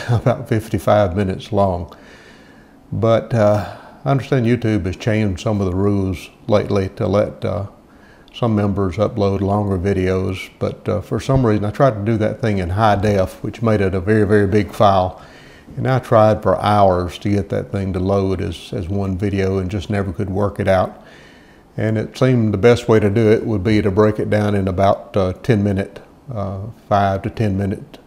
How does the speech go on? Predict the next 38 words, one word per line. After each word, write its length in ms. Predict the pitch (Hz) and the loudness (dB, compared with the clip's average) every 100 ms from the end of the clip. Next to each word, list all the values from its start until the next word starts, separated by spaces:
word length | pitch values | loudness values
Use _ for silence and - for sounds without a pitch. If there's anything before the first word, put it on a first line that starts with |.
| - | -4
segments 600 | - 101 98 95 - - | 2 2 2 -4 -8 -8
and 140 | 98 | -2
upload 360 | 98 107 98 95 | -2 0 -2 0
those. 400 | 95 98 95 - - - - - | 0 0 0 -4 -14 -20 -20 -2
YouTube 340 | 120 120 135 101 | 0 2 2 4
does 220 | 143 147 | 2 4
have 180 | 110 95 | 2 2
a 20 | |
real 180 | 101 104 | 0 0
good 220 | 98 92 | 0 0
function 400 | 113 104 - 98 | 0 0 -2 -2
now 180 | 98 104 | -2 -2
for 180 | 101 | 0
uploading 520 | 98 98 101 110 98 92 | 0 2 2 2 0 0
where 120 | 98 | 0
you 180 | 98 101 | 0 -2
can 400 | 101 90 90 95 | -2 -2 -4 -6
upload 800 | - - 117 110 101 104 101 95 | -8 -6 -4 -2 0 2 2 0
a 60 | |
number 360 | 92 107 101 98 | 0 0 0 0
of 80 | 92 | 0
videos 680 | 101 101 101 98 95 92 | 0 2 2 0 -2 -6
and 140 | 98 92 | -6 -2
leave 240 | 95 101 | 0 0
it 60 | 92 | 0
overnight 640 | 95 90 92 95 95 - 107 | -2 -2 -2 0 -2 -4 -6
and 280 | 90 87 85 - - - - - | -8 -8 -10 -18 -20 -20 -20 -8
supposedly 600 | - - 117 107 98 98 | -4 2 2 2 0 0
get 180 | 92 107 | 4 2
up 120 | 98 | 2
the 100 | 95 | -2
next 300 | 95 98 - | -4 -4 -4
morning 260 | 104 101 | -2 -2
and 100 | 95 | -2
they'll 100 | 92 | -4
be 180 | 92 95 | -2 0
all 240 | 95 95 92 | 2 2 2
loaded. 420 | 98 101 95 | 0 -2 -4